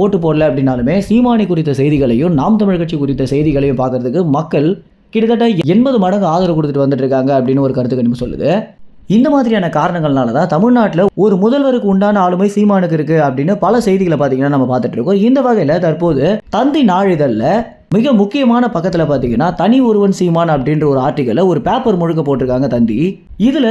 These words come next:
சீமான் கட்சி துவங்கினதுல இருந்து இப்ப வரைக்கும் தனித்து நின்னு போராடுறாரு அப்படின்றதும் அவருக்கு எத்தனை துன்பங்கள் வந்திருக்கு, பிற கட்சிகளால எந்த அளவுக்கு அடித்து விரட்டப்பட்டிருக்காரு அப்படின்ற எல்லா நிகழ்வுகளுமே ரொம்ப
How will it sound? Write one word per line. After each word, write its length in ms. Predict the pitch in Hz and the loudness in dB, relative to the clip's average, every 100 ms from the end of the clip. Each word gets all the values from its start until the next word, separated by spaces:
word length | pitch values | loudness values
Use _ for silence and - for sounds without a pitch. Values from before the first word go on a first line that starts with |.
| 226 | 0
சீமான் 360 | 240 220 202 185 | 2 2 0 -2
கட்சி 220 | 170 262 | -2 0
துவங்கினதுல 380 | 233 208 185 170 | 0 0 0 0
இருந்து 200 | 180 196 | 0 -2
இப்ப 140 | 180 180 | 0 0
வரைக்கும் 260 | 180 190 | 0 0
தனித்து 280 | 175 196 196 | 0 -2 -2
நின்னு 160 | 170 170 | -4 -2
போராடுறாரு 560 | 156 151 143 139 135 143 135 | 0 0 0 0 0 0 0
அப்படின்றதும் 560 | 120 131 117 107 180 220 - | 0 -2 -2 -2 -2 -2 -2
அவருக்கு 240 | 208 226 196 185 | 0 0 0 0
எத்தனை 220 | 190 285 240 | 0 0 2
துன்பங்கள் 340 | 214 226 185 | 2 2 2
வந்திருக்கு, 340 | 170 147 143 208 190 - - | 0 0 0 0 -2 -8 -4
பிற 100 | 233 240 | -2 0
கட்சிகளால 500 | 196 269 247 202 196 208 190 | -2 -2 0 0 0 0 2
எந்த 140 | 240 | 2
அளவுக்கு 240 | 233 226 175 | 2 2 0
அடித்து 240 | 208 220 | 0 0
விரட்டப்பட்டிருக்காரு 640 | 196 208 180 170 160 151 160 | 0 0 -2 -2 0 0 0
அப்படின்ற 260 | 147 147 151 143 | -2 -2 -2 -2
எல்லா 200 | 185 269 240 | -2 0 0
நிகழ்வுகளுமே 520 | 175 190 180 143 139 196 151 | 0 0 0 0 0 0 0
ரொம்ப 220 | 214 | 0